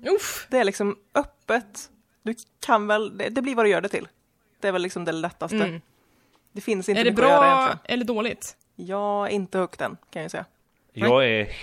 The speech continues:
Speaker 3: himla, himla kluven, kan jag säga. Jag har,
Speaker 2: Mm.
Speaker 3: eh, spelat sen, jag skulle säga, nu kanske jag har lagt tio timmar på det här.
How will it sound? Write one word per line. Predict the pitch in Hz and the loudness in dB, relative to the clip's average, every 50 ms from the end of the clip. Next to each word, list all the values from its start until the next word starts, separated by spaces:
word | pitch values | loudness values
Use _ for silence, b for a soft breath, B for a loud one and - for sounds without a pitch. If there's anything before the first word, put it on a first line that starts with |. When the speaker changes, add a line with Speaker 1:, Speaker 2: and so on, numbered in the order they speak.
| - - | -8 -6
Speaker 3:
himla, | 156 120 104 101 101 101 101 98 | -6 -4 -4 -6 -6 -4 -4 -4
himla | 101 107 101 92 92 | -4 -6 -8 -10 -12
kluven, | - - 104 95 90 95 95 95 | -10 -8 -10 -8 -8 -10 -12 -14
kan | - - 104 | -14 -14 -14
jag | 98 | -12
säga. | - 98 87 85 90 98 104 | -10 -10 -10 -10 -12 -14 -14
Jag | - 110 | -10 -8
har, | 107 107 107 107 | -6 -6 -6 -8
Speaker 2:
Mm. | 104 170 170 165 160 123 123 113 | -8 -10 -12 -12 -10 -10 -8 -8
Speaker 3:
eh, | |
spelat | 110 - - - 107 101 98 101 95 - - | -8 -10 -8 -6 -4 -4 -2 -4 -6 -8 -10
sen, | - - - 107 101 98 98 98 - - 90 90 87 - - - - | -16 -10 -8 -8 -8 -8 -10 -14 -16 -20 -20 -20 -20 -20 -20 -20 -18
jag | - 117 | -16 -12
skulle | - - 120 | -10 -10 -8
säga, | - - 113 104 104 | -6 -4 -4 -4 -4
nu | 107 113 | -6 -10
kanske | 107 - 113 107 - 110 | -10 -10 -10 -10 -8 -8
jag | 104 | -6
har | 104 | -6
lagt | 104 101 - - _ - - - - _ _ _ _ _ _ - | -6 -6 -8 -18 _ -20 -20 -20 -20 _ _ _ _ _ _ -12
tio | 117 110 107 104 104 107 104 101 | -10 -8 -8 -8 -6 -8 -8 -8
timmar | - - 107 101 101 101 101 107 | -10 -12 -10 -10 -8 -8 -8 -8
på | 107 - - | -10 -12 -10
det | 107 107 | -10 -8
här. | 104 101 104 110 123 | -6 -6 -6 -8 -10